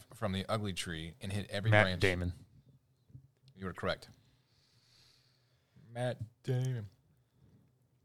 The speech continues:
Speaker 1: Which of these four scenes is Siete Une Histoire d'Amor played? I know this one.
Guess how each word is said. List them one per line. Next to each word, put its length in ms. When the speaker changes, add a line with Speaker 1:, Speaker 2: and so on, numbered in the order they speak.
Speaker 1:
Which 320
of 160
these 180
four 280
scenes 540
is 200
Siete 540
Une 400
Histoire 680
d'Amor 720
played? 360
I 60
know 140
this 180
one. 140